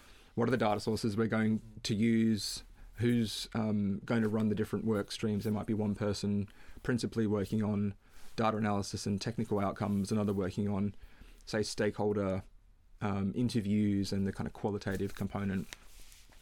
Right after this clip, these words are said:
Uh, hypothesis answer, you know, very early on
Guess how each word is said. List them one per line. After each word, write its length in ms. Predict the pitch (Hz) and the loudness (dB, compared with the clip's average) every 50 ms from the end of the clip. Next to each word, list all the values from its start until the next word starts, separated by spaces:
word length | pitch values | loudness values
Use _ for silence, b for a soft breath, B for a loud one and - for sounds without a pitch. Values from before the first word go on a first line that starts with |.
| B - - - B B B B B B B B B B B B B B - | B -18 -12 -12 B B B B B B B B B B B B B B -4
Uh, 140 | 110 110 110 | -2 -2 0
hypothesis 520 | - 127 120 - 127 113 117 98 110 101 | 0 -2 0 0 -2 -2 0 -2 -2 -2
answer, 500 | - 113 113 107 107 - - 110 110 104 101 - - - - | 0 -2 -2 -2 -2 -2 -2 -2 -2 -2 -4 -6 -14 -14 -6
you 80 | - 110 | -2 -2
know, 220 | 104 101 107 113 117 120 - - - | 0 0 0 -2 -4 -6 -8 -4 -2
very 260 | 110 107 101 101 80 | 0 0 2 2 2
early 240 | 98 104 98 101 101 | 2 2 2 2 0
on 380 | 101 101 104 104 104 104 101 | 0 0 0 0 0 0 -2